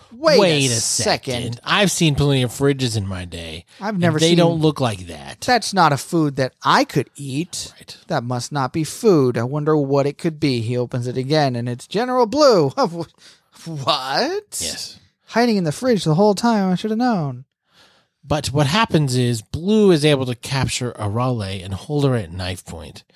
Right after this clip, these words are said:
Speaker 1: Mm-hmm.
Speaker 2: And this, of course, freaks out Goku, and Goku backs away slowly and is like, "Okay, just don't hurt her."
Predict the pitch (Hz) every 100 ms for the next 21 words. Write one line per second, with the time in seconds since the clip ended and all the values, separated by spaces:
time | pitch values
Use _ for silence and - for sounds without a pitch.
0 | - 117 110 117 113 110 156 180 - 120
1 | - 180 180 - 143 123 - 117 104 127
2 | 139 - 110 101 95 92 - - - _
3 | 127 120 131 110 113 101 - 113 120 120
4 | 120 104 - 107 110 110 104 107 107 101
5 | - _ _ _ 101 98 98 95 - 143
6 | - 175 170 - - 156 151 151 147 135
7 | 135